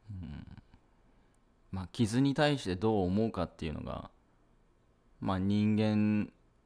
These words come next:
らしい、その人の人間らしさが出るんじゃないですかね。うん。ロボットじゃないですからね、人間は。うん。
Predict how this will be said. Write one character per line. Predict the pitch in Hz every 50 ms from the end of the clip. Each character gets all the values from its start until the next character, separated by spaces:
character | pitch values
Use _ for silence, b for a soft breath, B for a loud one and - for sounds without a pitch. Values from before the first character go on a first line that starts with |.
| _ _
ら | 92 98 98 90
し | - - 123 120 104 90 82
い、 | - _ -
そ | - - -
の | 113 123 127
人 | 123 - 110
の | 95 87 85
人 | 90 92 92 98 98
間 | 104 101 98
ら | 98 92 92
し | -
さ | - 85
が | 78 71
出 | 78 85
る | 87 87
ん | 78
じ | 69
ゃ | 65
な | -
い | -
で | -
す | - -
か | - -
ね。 | - - - _ b b b b b b b b b b b b b _ _ _ _ _ _ - -
う |
ん。 | 80 80 78 78 78 76 76 76 73 62 - - - _ 87 92 - 87 - - _ _ _ _ _ _ _ _ _ _ _ _ _ _ _ _ _ _ _ _ _ _ _ _ _ _ _ - b b b b b b -
ロ | 113 135 165
ボ | 170
ッ | 165
ト | - 85
じ | - 82
ゃ | 76
な | 80 98
い |
で | 95 -
す | -
か | -
ら | - -
ね、 | 92 135 143
人 | 117 92 87 85
間 | 80 76 76 - -
は。 | - - - _ _ _ _ _ _ _ _ _ _ _ _ _ _ _ -
う |
ん。 | - - - -